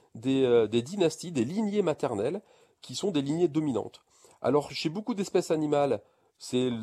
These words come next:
généralement les individus les plus forts qui sont les plus dominants. Chez les hyènes, c'est différent. Il faut être bien né. C'est que si on est né dans la bonne lignée, on a plus de chances d'être dominant un jour que si on est né dans la mauvaise famille.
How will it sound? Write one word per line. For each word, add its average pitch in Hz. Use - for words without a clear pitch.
généralement 127
les 107
individus 135
les 131
plus -
forts 160
qui -
sont 123
les 107
plus 123
dominants. 107
Chez -
les 160
hyènes, 208
c'est 156
différent. 143
Il 139
faut 196
être 151
bien 160
né. 120
C'est -
que -
si 220
on 214
est 165
né 196
dans 151
la 117
bonne 175
lignée, 147
on 170
a 104
plus 208
de 156
chances 156
d'être 139
dominant 151
un 123
jour 135
que 120
si -
on 131
est 127
né 147
dans 156
la 110
mauvaise 131
famille. 101